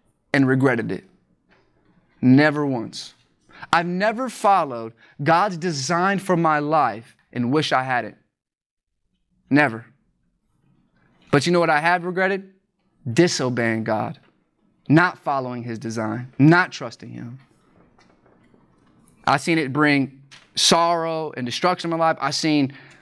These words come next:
not following God's, God's design bring burn relationships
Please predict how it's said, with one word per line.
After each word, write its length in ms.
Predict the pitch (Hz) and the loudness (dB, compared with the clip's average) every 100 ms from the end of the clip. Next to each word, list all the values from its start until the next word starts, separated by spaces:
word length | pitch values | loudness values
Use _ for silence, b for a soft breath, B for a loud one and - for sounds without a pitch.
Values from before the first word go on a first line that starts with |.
| B 143 | B 2
not 280 | 175 180 | 4 4
following 340 | - 165 165 160 | -2 -2 -2 -4
God's, 160 | 151 | -6
God's 280 | 143 156 156 | -2 0 0
design 380 | 143 156 151 135 | -4 -4 -2 -2
bring 380 | 139 135 120 - b b - | -2 -2 -4 -8 b b -4
burn 380 | 123 165 180 | 0 2 2
relationships 960 | 165 143 156 156 165 - 170 165 - - | 0 0 -2 -2 -4 -2 -4 -4 -12 -14